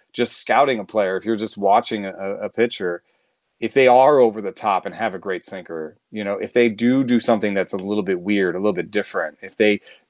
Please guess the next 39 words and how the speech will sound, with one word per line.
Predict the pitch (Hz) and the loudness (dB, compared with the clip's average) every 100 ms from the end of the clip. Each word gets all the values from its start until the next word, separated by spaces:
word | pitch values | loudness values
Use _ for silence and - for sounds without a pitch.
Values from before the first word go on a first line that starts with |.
| 104 | 2
do | 120 127 123 | 4 6 6
have, | 110 107 107 95 - - | 6 4 4 0 -14 -16
uh, | 98 107 110 | -12 -12 -2
horizontal | 117 117 117 113 | 2 4 4 2
movement | 110 104 101 | -2 -4 -6
you've | 101 | -6
never | 98 104 92 | -4 -2 -2
seen | - 107 95 87 80 78 - | -4 -6 -6 -8 -10 -14 -10
or, | 110 101 98 92 90 - _ _ - | -2 2 4 4 2 -4 _ _ -6
or | 107 98 | 0 2
sink | - 135 123 107 | 2 0 2 0
you've | 98 | 0
never | 107 92 | 0 0
seen. | - 104 92 82 | -2 -4 -4 0
Like, | 107 107 | 0 2
for | 147 | 2
example, | 127 151 151 120 - _ - | 4 2 4 2 0 _ -6
Yennier | 113 143 160 139 | 2 4 4 2
Cano, | - 113 120 120 85 78 _ 101 | 0 2 6 6 2 -6 _ -2
um, | 95 90 90 90 82 - | 2 2 0 -6 -18 -16
you | 110 101 | -12 -6
know, | 95 92 87 | -4 -4 -4
is | 101 95 | -6 -4
a, | 98 98 | -2 -2
is | 85 95 90 | -2 -4 -2
a | 101 95 | -4 -4
setup | - 127 117 - | 0 4 4 2
guy | 98 87 | 0 0
for | - 95 | -2 -6
the, | 87 87 80 _ _ | -6 -6 -8 _ _
for | - 95 90 | -10 -8 -4
the, | 90 87 87 82 - | -4 -2 -4 -8 -8
um, | 85 82 80 82 - - | -6 -6 -8 -14 -16 2
Orioles. | 120 135 104 95 - - - _ _ | 4 6 4 2 -6 -18 -20 _ _
He | - 165 175 | 0 4 6
has, | 156 131 120 - - - | 4 2 -2 -8 -20 -16
uh, | 98 95 | -14 -12
more | 101 123 151 180 | -6 2 6 6
sink | 170 - 143 113 - | 4 -6 -6 -6 -12